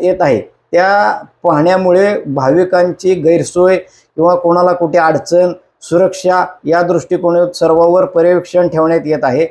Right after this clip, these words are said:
त्यामध्ये भाविकांना कोणतीही अडचण आली तर तात्काळ वॉकी टॉकीद्वारे तेथे संपर्क साधून सदरची, अ, जी आलेली तक्रार किंवा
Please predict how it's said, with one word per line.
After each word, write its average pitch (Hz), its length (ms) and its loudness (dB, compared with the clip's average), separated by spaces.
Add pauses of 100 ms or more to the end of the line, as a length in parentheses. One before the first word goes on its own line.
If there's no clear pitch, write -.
(400)
त्यामध्ये 180 680 2
भाविकांना 175 600 0
कोणतीही 180 520 2
अडचण 196 400 0
आली 180 300 2 (400)
तर 160 100 0
तात्काळ 180 580 0
वॉकी 180 400 0
टॉकीद्वारे 180 720 0
तेथे 180 460 -2 (240)
संपर्क 165 520 0
साधून 165 400 2 (340)
सदरची, 196 680 -2 (120)
अ, 165 220 2
जी 151 160 -2
आलेली 185 540 2
तक्रार 175 760 -2
किंवा 175 500 -2